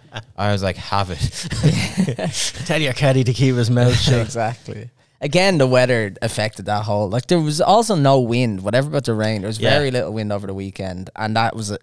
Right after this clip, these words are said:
Speaker 3: like, if that green was firm, it would have been very interesting.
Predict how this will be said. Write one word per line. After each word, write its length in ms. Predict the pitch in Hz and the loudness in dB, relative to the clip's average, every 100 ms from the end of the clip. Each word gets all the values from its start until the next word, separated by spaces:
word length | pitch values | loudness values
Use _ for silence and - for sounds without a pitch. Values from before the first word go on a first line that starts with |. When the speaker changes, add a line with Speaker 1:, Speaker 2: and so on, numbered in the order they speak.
| 131 | -2
Speaker 3:
like, 200 | 131 127 | 0 0
if 100 | 113 | 0
that 280 | 151 156 - | 0 0 -2
green 340 | 131 120 113 | -6 -2 -2
was 140 | 98 | -4
firm, 560 | - 110 104 101 95 113 _ - | -8 -6 -6 -6 -10 -14 _ -16
it 80 | |
would 160 | 101 101 | -12 -12
have 60 | 98 | -12
been 180 | 92 101 | -12 -8
very 320 | 101 90 87 | -6 -6 -6
interesting. 600 | 85 - 87 - - | -8 -10 -10 -8 -10